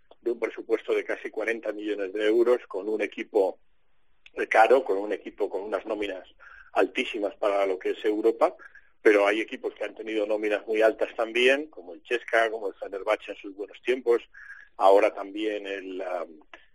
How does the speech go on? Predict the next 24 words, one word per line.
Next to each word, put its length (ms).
el 220
EFES, 400
¿no? 180
Y, 540
y 60
no 80
han 100
conseguido 1000
los, 320
ah, 220
niveles 460
de 80
gloria 340
que 120
ha 60
alcanzado 480
el 80
Barça 280
este 180
año, 240
¿no? 140
Por 160
lo 80
tanto, 480